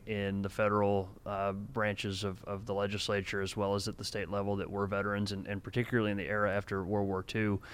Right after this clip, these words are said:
Uh, I think at one point there was actually a majority of the <laughs> members of Congress that were veterans. Um, it's now in the single digits.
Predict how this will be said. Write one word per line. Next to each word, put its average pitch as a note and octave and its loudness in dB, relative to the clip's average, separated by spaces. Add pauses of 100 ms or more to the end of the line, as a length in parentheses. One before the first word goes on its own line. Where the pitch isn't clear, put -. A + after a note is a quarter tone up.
(340)
Uh, G2 4
I G2+ 4
think A2 2
at G2+ 0
one A2 4
point G#2+ 2
there G#2 0
was G#2 2
actually G#2+ 2
a E2 0
majority G2+ 2
of G2 -2
the G2+ 0
<laughs> - -10
members A#2 4
of F#2 0
Congress G2+ 0
that - -2
were G2 0
veterans. E2 -2 (460)
Um, G2+ 8 (160)
it's - -2
now G#2+ 6
in G#2+ 4
the G#2 4
single G2+ 2
digits. F#2+ 0